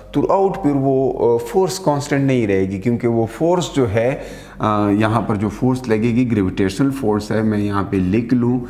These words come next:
that is G capital times mass of earth। अ, कैपिटल एम से मैं शो कर रहा हूँ multiplied with mass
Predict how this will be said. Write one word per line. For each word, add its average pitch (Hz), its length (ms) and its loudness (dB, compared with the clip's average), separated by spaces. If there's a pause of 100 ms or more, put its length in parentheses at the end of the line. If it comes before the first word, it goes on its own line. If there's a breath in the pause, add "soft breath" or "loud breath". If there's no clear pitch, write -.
(180 loud breath)
that 107 140 0
is 110 140 0
G 95 260 0
capital 113 520 0
times 101 400 0
mass 98 480 0 (200)
of 98 520 0 (100)
earth। 135 360 0
अ, - 1000 -8
कैपिटल 131 440 2
एम 127 160 2
से 123 160 0
मैं 117 160 2
शो 113 200 0
कर 107 220 -2
रहा 104 240 0
हूँ 101 300 -2
multiplied 104 500 0
with 98 160 0 (120)
mass 101 160 0